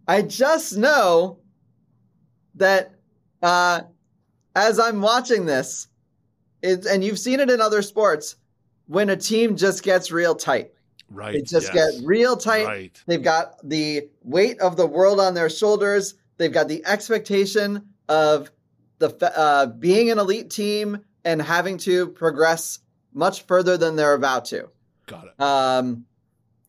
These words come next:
Speaker 1: and that's happened. We've watched that so often. We just saw it with Milwaukee. We, uh, in basketball,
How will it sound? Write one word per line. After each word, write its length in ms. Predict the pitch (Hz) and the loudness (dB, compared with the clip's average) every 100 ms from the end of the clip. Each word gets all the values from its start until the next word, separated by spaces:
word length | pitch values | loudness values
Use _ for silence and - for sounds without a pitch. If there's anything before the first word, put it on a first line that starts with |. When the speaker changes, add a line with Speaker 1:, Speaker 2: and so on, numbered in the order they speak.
| _ _ - | _ _ -4
Speaker 1:
and 180 | 160 170 | 0 0
that's 200 | 175 175 | -2 -2
happened. 460 | 175 170 170 165 | -2 -2 -2 -2
We've 140 | 156 156 | -2 0
watched 200 | 151 151 | 0 0
that 160 | 156 | -2
so 380 | - 185 175 175 | 0 2 4 4
often. 500 | 170 151 151 104 107 - | 4 2 -2 -6 -8 -10
We 120 | 135 | -8
just 320 | 104 170 185 | 0 0 2
saw 220 | 180 175 | 0 0
it 40 | 165 | 2
with 120 | 151 | 0
Milwaukee. 720 | 139 135 131 131 143 139 127 - _ _ - | 0 0 0 0 -4 -10 -10 -12 _ _ -8
We, 220 | 139 117 - - | -8 -8 -12 -4
uh, 380 | 135 131 127 127 | -2 0 -2 -2
in 280 | 139 127 117 | -4 -4 -2
basketball, 800 | 147 151 160 139 147 143 139 | -2 -2 -6 -2 2 2 -2